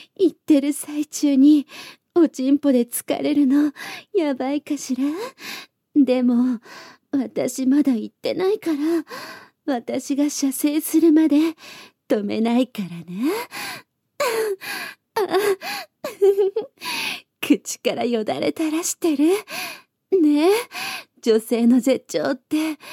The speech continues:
考えられないくらい気持ちいいでしょ？あ、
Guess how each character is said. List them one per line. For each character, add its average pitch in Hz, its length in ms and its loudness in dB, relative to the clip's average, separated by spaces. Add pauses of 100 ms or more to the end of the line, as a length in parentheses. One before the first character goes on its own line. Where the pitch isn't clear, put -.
(360)
考 - 80 0 (300)
え 262 160 -2
ら 269 120 -4
れ 294 100 2
な 285 160 6
い 269 60 2
く 277 200 -4
ら 240 120 -2
い 240 80 -6
気 - 220 -4
持 262 200 2
ち 302 220 -4
い 311 40 0
い 302 40 -2
で 311 120 0
し - 160 -4
ょ？ 262 40 -2 (960)
あ、 508 60 -4